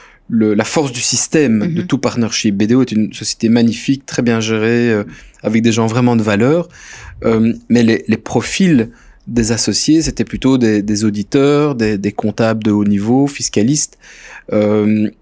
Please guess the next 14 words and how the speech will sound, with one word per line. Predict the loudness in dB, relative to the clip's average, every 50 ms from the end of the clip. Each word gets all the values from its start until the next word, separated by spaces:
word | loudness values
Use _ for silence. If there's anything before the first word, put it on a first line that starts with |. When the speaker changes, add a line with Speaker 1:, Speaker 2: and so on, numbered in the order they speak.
| _ _ -6 -2
Speaker 1:
et | 0 2
moi, | 2 2 2
j'étais | 0 -2 -4 -6 -6
plutôt | -6 -6 -2 0 2 2 2 2
un, | 0 0 -2 -6 -10 -16 -20 -20 -20 -20 -16 _
un | -4 -2 -2
gars, | 0 2 2 2 4 2 2
euh, | 2 2 0 0 0 0
ingénieur, | 0 0 2 2 2 2 4 4 4 4 4 2 2 0 0
entrepreneur, | -2 -6 -4 -4 -6 -6 -4 -2 0 2 2 4 4 2 2 0
Speaker 2:
Mhm. | 0
Speaker 1:
international, | -2 -2 -2 0 0 -2 -2 0 0 0 2 2 2 2 0 -2 -4 -8 -18 -20 -20 -20 -20 -18 -8 -4
euh, | -2 0 0 2 2 0 0
franc-tireur. | -2 -2 -2 -2 -2 -2 -2 -2 0 2 2 2 2 2 2 0 -2